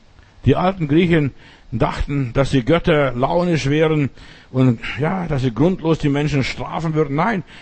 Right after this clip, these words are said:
Gott straft niemand, Gott züchtet niemand grundlos.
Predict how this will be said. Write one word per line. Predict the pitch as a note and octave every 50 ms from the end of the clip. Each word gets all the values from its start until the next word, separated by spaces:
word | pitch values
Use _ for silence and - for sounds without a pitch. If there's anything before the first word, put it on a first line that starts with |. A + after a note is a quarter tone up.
| - - -
Gott | C3 D3+ F3+ F3+
straft | - - - C#3+ D3+ E3 F3+ F3 - - -
niemand, | C3 C#3+ E3+ G3 F#3+ E3+ D#3 C#3+ B2
Gott | A#2 D3 C#3 -
züchtet | - E3+ F3 C#3+ D#3+ C#3+ - A2+
niemand | C3 E3 G3+ G#3 F#3+ E3+ C#3 - - - - - - - F#2+
grundlos. | A2 C3+ D#3 D#3 C3 D3 E3+ F3 E3+ - -